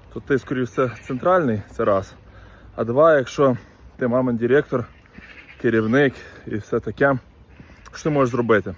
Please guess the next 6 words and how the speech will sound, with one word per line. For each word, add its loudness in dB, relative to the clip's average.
Ну, 4
я 4
втрачав 0
людей. 4
Люди -4
йшли 2